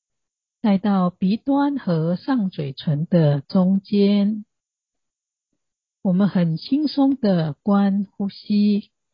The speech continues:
观察呼吸的进跟出。身心安定了以后呢，接下来我们来深入感觉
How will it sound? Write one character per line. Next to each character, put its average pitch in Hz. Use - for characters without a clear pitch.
观 214
察 170
呼 254
吸 277
的 156
进 165
跟 202
出。 208
身 311
心 285
安 254
定 233
了 175
以 143
后 185
呢， 170
接 202
下 190
来 160
我 156
们 165
来 165
深 294
入 269
感 143
觉 151